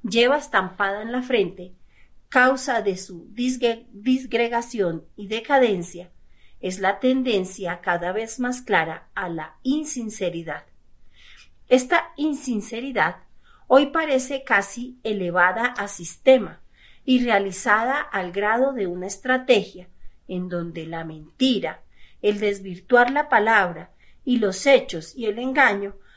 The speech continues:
se han convertido en las clásicas armas ofensivas que algunos esgrimen con maestría, orgullosos de su habilidad.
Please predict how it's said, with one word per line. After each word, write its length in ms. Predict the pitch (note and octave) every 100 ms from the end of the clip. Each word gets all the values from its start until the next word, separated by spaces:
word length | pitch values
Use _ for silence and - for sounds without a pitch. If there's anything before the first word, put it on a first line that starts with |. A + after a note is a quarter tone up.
| -
se 200 | - D4
han 160 | D4 C#4+
convertido 960 | E4+ E4 C4+ B3+ - C#4 E4 F#4 G4
en 180 | - A#3
las 220 | F#3 F3
clásicas 680 | - A#3+ B3 B3+ D4 A#3+ - -
armas 460 | G3 F3+ F3 F3
ofensivas 840 | - B3+ C4+ D4+ C#4+ A#3 F#3+ F#3+ - - - -
que 100 | -
algunos 540 | B3 A#3 B3 D#4 F4+ F#4
esgrimen 680 | F4+ - B3+ A3 G#3+ G3+ G#3+
con 380 | - F3+ F#3
maestría, 800 | G3 F#3 G3 - - B3+ C4 - - - _ - - _
orgullosos 880 | - G3 F3 E3 E3 A3+ A#3+ B3 C4
de 100 | G#3+
su 180 | F3+ -
habilidad. 560 | E3+ E3+ F3 E3+ E3+ -